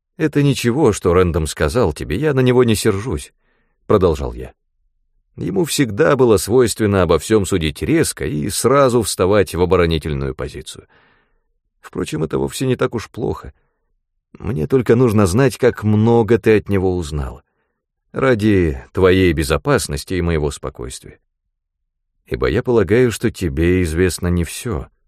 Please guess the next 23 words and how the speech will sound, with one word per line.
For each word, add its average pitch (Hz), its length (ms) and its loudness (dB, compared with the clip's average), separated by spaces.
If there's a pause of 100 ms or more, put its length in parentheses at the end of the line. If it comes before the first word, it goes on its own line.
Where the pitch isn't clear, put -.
(1700)
Понимаю. 107 580 0 (1080)
Это 127 200 0
всегда 110 460 0
трудно. 65 480 -10 (1300)
Преуменьшить 113 920 2
опасность 101 680 -2
в 71 60 -10
рассказе, 69 600 -10 (800)
то 143 40 2
есть - 440 -4
что-то 110 480 0
выпустить 87 560 -4
из 67 100 -6
него. 65 280 -14 (1120)
Видишь 117 420 -2
ли, 90 120 0
Рэндом 117 420 2
от 107 140 0
меня 107 240 2
практически 107 580 -4
ничего 98 380 0
не 104 100 2
утаивает. 90 640 -4